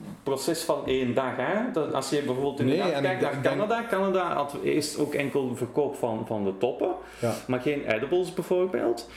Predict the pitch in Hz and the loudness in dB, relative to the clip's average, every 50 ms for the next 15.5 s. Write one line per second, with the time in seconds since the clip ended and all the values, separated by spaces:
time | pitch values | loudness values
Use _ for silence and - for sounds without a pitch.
0 | 113 110 107 110 113 123 120 113 110 123 113 107 113 117 104 98 98 98 95 92 | -6 -4 -2 0 0 0 2 2 0 0 0 0 0 0 0 0 0 -2 0 0
1 | 107 120 117 110 101 98 - - 117 147 147 170 165 - - 139 - - 120 110 | 0 0 0 0 0 0 2 2 0 2 2 0 -2 0 -2 -2 0 2 0 0
2 | 107 101 - - 95 98 104 101 95 92 98 98 101 110 113 107 101 101 101 107 | 0 0 -2 -2 0 0 0 0 0 0 0 0 2 2 0 0 0 0 0 0
3 | 113 110 107 - - 117 117 123 131 143 - - 101 107 123 123 127 131 123 117 | 0 -2 -2 -2 -2 -2 -2 0 0 0 0 0 0 0 0 0 0 0 0 2
4 | 113 - 131 - - 143 147 143 113 123 165 170 165 160 - 180 - 151 147 151 | 2 2 2 2 2 2 2 2 2 2 2 2 2 0 0 -2 0 0 0 0
5 | 151 151 143 143 156 151 151 147 120 117 107 113 113 127 127 156 156 - - 151 | 2 0 2 2 2 0 0 0 0 0 2 2 2 2 2 0 -2 0 -2 0
6 | 143 156 160 165 - - - 127 120 113 113 - - - - - - - - - | 0 2 0 0 -2 -2 -2 -2 -2 -2 -2 -2 -4 -6 -8 -8 -16 -20 -18 -10
7 | - - 120 117 - 139 151 170 170 165 - - - 147 160 185 175 185 180 160 | -4 -4 -2 -2 0 0 2 2 2 0 0 -2 0 0 0 2 2 2 0 0
8 | 117 104 98 113 113 120 139 170 185 185 185 190 190 185 185 - - - - - | -2 -6 -2 0 0 2 2 0 0 0 0 0 0 0 -2 -6 -16 -8 -6 -6
9 | 107 101 104 101 - 165 165 - - - 160 123 113 110 107 104 127 135 139 156 | -4 -4 -6 -4 -2 -2 -2 -2 -4 -4 -4 -2 0 -2 -2 0 0 0 2 2
10 | 165 165 170 156 151 - - - - _ _ _ _ _ - - 120 110 - 123 | 2 0 0 -2 -4 -8 -14 -20 -20 _ _ _ _ _ -4 -4 -4 -2 0 -2
11 | 107 - - - - - - 117 107 - 120 123 127 127 123 120 113 110 - - | -2 -4 -6 -10 -14 -6 -4 -4 -4 -2 -2 -2 -2 -2 0 -2 -4 -6 -4 -6
12 | - 104 - 135 135 135 131 127 127 135 143 143 - 135 123 - - 131 120 117 | -6 -2 0 0 0 2 2 2 2 0 -2 -2 -4 -4 -4 -2 0 0 2 2
13 | 110 104 117 127 143 156 160 143 127 117 113 127 120 117 110 123 - 143 147 143 | 2 2 2 2 2 2 2 2 2 2 2 0 0 2 2 2 2 2 2 2
14 | - 151 160 - - - - 135 156 165 160 151 131 - - 156 156 151 - 143 | 0 0 0 0 0 0 0 0 0 0 0 -2 -2 -2 0 0 0 0 2 0
15 | 147 143 123 127 131 135 143 165 175 - | 0 2 2 0 0 0 0 0 -2 -4